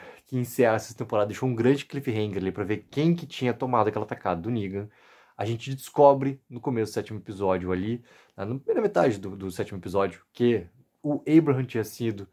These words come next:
né, o personagem que teria realmente recebido aquela atacada do Negan, é a morte. A segunda morte, ela vem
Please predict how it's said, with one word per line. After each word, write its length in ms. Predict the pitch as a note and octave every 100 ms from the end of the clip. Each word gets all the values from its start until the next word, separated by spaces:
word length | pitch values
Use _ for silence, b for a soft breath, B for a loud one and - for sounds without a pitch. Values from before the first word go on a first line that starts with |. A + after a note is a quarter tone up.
| b b b -
né, 160 | G2
o 140 | F#2+ G#2+
personagem 580 | A#2 A2 A#2+ A2+ G2+
que 120 | G#2+ A2
teria 420 | G#2+ G#2 G2+ F2+
realmente 520 | A#2 A2 G#2+ G#2+ -
recebido 460 | G#2+ A2 A#2 G#2 G2+
aquela 180 | F#2 G2
atacada 340 | F#2+ F#2 F#2+
do 140 | G#2 C#3
Negan, 440 | C#3 A2 A#2 A#2+ -
é 120 | - G2
a 60 |
morte. 380 | G2+ G#2 A2+ - b b b
A 100 | F3
segunda 300 | F3 F3 C#3
morte, 420 | G2+ G#2+ - -
ela 200 | G#2 A2+
vem 520 | G#2 A2 D3+ C#3+ F2